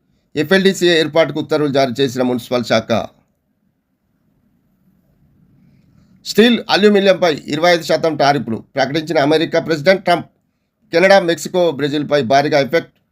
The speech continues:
చైనా, ఇండియాలపై స్వల్ప ప్రభావం. కాల్పుల విరమణకు ఉక్రెయిన్ ఓకే. జెడ్డాలో అమెరికాతో చర్చలు సఫలం.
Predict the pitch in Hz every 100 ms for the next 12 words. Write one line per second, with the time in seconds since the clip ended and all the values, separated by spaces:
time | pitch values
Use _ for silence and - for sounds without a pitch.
0 | _ _ - 160 175 165 123 143 156 143
1 | 139 135 127 120 127 123 - 127 123 117
2 | 120 117 101 90 - _ _ _ _ _
3 | _ _ _ _ _ _ _ _ _ _
4 | _ _ _ _ _ _ _ _ _ _
5 | _ _ _ _ _ _ - 180 214 233
6 | 208 170 185 190 185 180 151 143 170 170
7 | 151 120 135 117 - 110 143 131 160 190
8 | - 147 160 156 156 139 147 131 107 120
9 | 143 117 123 131 170